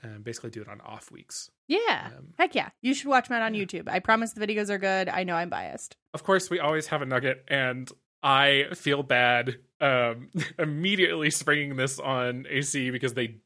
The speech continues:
Speaker 1: literally just walked out of this movie.
Speaker 2: I did.
Speaker 1: But I wanna talk about Oppenheimer. And A C, you are fresh. Like, I saw it two nights ago, so
Speaker 2: I walked out of the movie theater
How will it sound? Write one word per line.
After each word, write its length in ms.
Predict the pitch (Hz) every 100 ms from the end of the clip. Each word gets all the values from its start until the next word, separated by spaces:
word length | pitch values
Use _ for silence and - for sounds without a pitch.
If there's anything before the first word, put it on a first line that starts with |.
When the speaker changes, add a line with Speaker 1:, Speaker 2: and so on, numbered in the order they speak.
| -
Speaker 1:
literally 500 | 160 175 160 147 131
just 320 | 123 123 -
walked 240 | 123 117 117
out 140 | 110
of 80 | 110
this 160 | 113
movie. 380 | 120 110 98 101 -
Speaker 2:
I 80 | 240
did. 460 | 196 214 165 101 214
Speaker 1:
But 340 | 143 127 - _ _
I 100 | 160
wanna 160 | 175 196
talk 160 | 180 165
about 220 | 151 135
Oppenheimer. 720 | 127 139 127 123 117 113 107 _ -
And 340 | 139 135 135 -
A 100 | 156
C, 140 | 170 185
you 180 | 185
are 80 | 143
fresh. 480 | - - 117 98 -
Like, 180 | 131 127
I 80 | 151
saw 200 | 226 175
it 80 |
two 120 | 165 135
nights 280 | 120 117
ago, 420 | 123 117 104 98 -
so 680 | - - 127 120 117 110 104 - -
Speaker 2:
I 280 | 254 240 269
walked 300 | 262 247 247 277
out 100 | 247
of 80 |
the 80 | 233
movie 320 | 233 233 226
theater 760 | 220 226 226 220 214 208 202 196